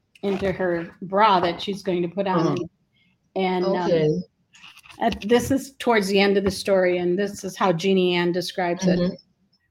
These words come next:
Speaker 1: All that hap-, all that happened way back last year. I'm in second grade now, and my grandma is so much better. Her hair's even grown back, and it's still gray, but it's just curly, just like mine.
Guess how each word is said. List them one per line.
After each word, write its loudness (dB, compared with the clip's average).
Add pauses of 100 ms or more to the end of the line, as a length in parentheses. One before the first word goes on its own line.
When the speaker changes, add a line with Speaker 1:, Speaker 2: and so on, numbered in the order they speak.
Speaker 1:
All 6
that 6
hap-, -4
all 6
that 4
happened 2
way 4
back 2
last -2
year. -6 (460)
I'm 4
in 4
second 2
grade 0
now, -2 (340)
and 0
my 4
grandma 0
is -6
so -2
much -4
better. -4
Her -4
hair's -2
even -2
grown 0
back, -4 (480)
and 0
it's -4
still 2
gray, 4
but -2
it's -6 (120)
just -2
curly, 2
just -4
like -2
mine. 2